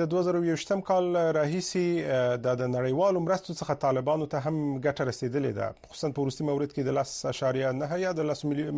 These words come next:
میلیونو په شاوخوا کې مبلغ یادېږي. آه، په مجموع کې غواړم، آه، جیلاني صاحب، آه، ستاسې نظر واخلم چې دغه د نړیوالو مرستو څخه چې په میلیاردونو ډالر هم دي، څومره ګټه په دې تیرو څو کالو کې طالبانو ته رسېدلې او د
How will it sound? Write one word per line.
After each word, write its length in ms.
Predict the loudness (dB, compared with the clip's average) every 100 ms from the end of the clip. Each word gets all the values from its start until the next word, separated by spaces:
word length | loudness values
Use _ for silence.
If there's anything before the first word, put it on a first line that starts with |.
| -2 0
میلیونو 320 | 0 0 -2 -6 -20 -12 -6
په 100 | -2
شاوخوا 280 | 0 2 0
کې 400 | 0 -2 0 0
مبلغ 240 | 2 2 2 2
یادېږي. 380 | 0 0 -2 -4 -8 -20 -20 -20 -20 -8
آه، 480 | 0 2 2 -2 -12 -16 _ -4
په 80 | 0 2
مجموع 240 | 2 0
کې 100 | -2 0
غواړم، 320 | 2 2 0
آه، 140 | 0 0 0
جیلاني 240 | 0 -2
صاحب، 280 | -2 -2 0
آه، 120 | 0 -2 -12 -8 -8 -4 0
ستاسې 220 | 0 2 0
نظر 260 | 2 2 0
واخلم 240 | 0 -2
چې 280 | 0 -2 2
دغه 140 | 2 2
د 120 | 2 2
نړیوالو 480 | 2 2 2 0 0
مرستو 300 | 0 0 -4
څخه 240 | -4 -4
چې 120 | -4 -2 0
په 100 | 2
میلیاردونو 480 | 2 0 2 0 2
ډالر 260 | 2 2 2
هم 120 | 0 0 0
دي، 100 | 0 -4 -20 -20 -20 _ -2
څومره 220 | 0 0 0
ګټه 140 | 0 0
په 60 |
دې 80 | -2 -2
تیرو 180 | -2 0
څو 140 | 0
کالو 220 | 0 0 -2
کې 140 | 0
طالبانو 320 | 0 2 0 0
ته 160 | -4
رسېدلې 340 | -2 -2 0 0
او 80 | 0
د 100 | -2